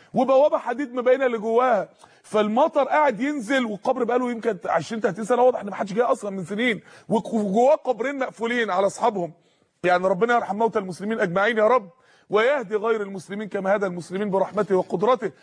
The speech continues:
إنه ولي ذلك والقادر عليه. المطر لما نزل على سقف القبرين وقعوا.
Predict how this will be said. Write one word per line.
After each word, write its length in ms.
إنه 160
ولي 220
ذلك 260
والقادر 340
عليه. 300
المطر 480
لما 200
نزل 280
على 200
سقف 320
القبرين 460
وقعوا. 420